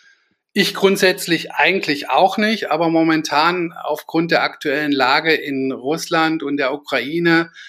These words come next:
und auch den Drohungen durch Putin, muss ich ganz ehrlich sagen, bin ich gar nicht so, ja, äh, abgeneigt, dass auch der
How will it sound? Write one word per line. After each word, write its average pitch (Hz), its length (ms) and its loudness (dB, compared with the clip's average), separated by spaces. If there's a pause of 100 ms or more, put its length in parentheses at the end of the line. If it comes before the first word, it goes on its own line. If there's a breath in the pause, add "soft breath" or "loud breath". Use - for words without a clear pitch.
(520 loud breath)
und 165 140 2
auch 170 140 4
den 185 200 2
Drohungen 196 480 6
durch 170 260 2
Putin, 190 640 0 (180)
muss 180 200 0
ich 180 160 -6
ganz 160 200 0
ehrlich 170 300 -6
sagen, 170 320 2
bin 170 180 0
ich 170 200 -6
gar 151 220 2
nicht 170 240 -2
so, 151 500 2 (240)
ja, 139 380 2 (320)
äh, - 40 -18
abgeneigt, 139 1160 -2
dass 139 260 -2
auch 139 200 -6
der 135 440 0